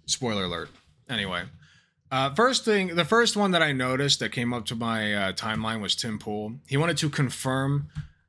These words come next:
that, uh, this was in fact a trans person, right? And he lost his shit. He soyed out, right?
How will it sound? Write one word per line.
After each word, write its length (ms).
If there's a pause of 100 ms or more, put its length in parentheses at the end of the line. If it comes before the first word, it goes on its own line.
that, 340
uh, 360
this 220
was 160
in 100
fact 460
a 460 (160)
trans 320
person, 580
right? 280 (580)
And 340
he 160
lost 280
his 80
shit. 120
He 80
soyed 420
out, 300
right? 320